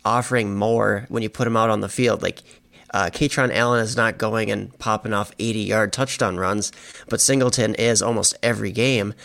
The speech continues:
and he's also, uh, breaking off thirty, forty-yard touchdown runs. It's, it's kinda special. They need to get the ball into his hands however they can, and so that means through the receiving game.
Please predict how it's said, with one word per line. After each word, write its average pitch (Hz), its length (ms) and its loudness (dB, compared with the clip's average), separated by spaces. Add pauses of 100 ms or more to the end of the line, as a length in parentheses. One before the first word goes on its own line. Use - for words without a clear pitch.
(200)
and 123 80 0
he's 127 120 2
also, 131 420 2 (300)
uh, 107 280 2
breaking 117 360 -2
off 113 200 2
thirty, 139 440 0
forty-yard 120 680 -2
touchdown 98 440 -4
runs. 82 280 -4
It's, - 460 -2
it's - 140 -6
kinda 123 260 0
special. 117 580 0 (300)
They 113 100 0
need 117 200 2
to 120 100 -2
get 113 200 -2
the 110 80 -6
ball 110 240 2
into 110 220 -2
his 98 160 -2
hands 110 360 -2
however 107 360 -4
they 98 140 -2
can, 120 380 -4 (340)
and 110 140 -2
so - 140 2
that 113 200 2
means 113 280 0
through 113 160 -2
the 98 100 -4
receiving 120 460 0
game. 101 380 -2